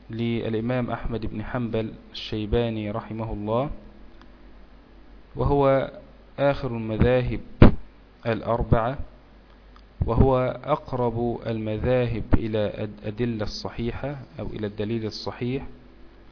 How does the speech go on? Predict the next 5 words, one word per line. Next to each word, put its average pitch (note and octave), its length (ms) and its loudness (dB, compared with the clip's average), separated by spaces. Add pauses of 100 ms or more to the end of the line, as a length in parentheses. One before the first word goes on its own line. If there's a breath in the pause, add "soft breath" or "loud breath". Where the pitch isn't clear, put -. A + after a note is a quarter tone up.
(1700)
وله D3 720 2 (2000)
مذهب C#3 580 2
خاص C#3 460 -4 (1900)
وله C3 460 4
أقوال D3 800 0